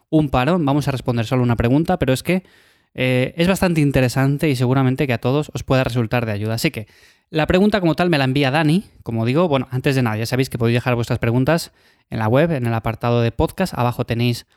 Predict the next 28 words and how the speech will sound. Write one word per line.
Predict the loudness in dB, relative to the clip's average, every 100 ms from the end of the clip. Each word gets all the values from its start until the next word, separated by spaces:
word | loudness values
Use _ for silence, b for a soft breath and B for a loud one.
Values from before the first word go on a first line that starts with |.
| _
un | -2 0
formulario | 0 0 0 0 0
muy | -2
sencillito, | -2 -4 -2 -2 -2 -4 -6
así | -10 -6
que, | -4
bueno, | -4 -4
lo |
tenéis | -4 -2 -2
en | 0
la | -2
descripción | -2 -4 -2 -2
del | -2
episodio. | -4 -4 0 0 0 B B B B
Y, | 0
bueno, | 0
como | 2
digo, | 2
la | 2
pregunta | 2 2 2
me | 2
la |
envía | 2 2
Dani | 2 2 2 0 _ _
y | 0
es | 2
la | 0
siguiente. | 0 2 2 0 -6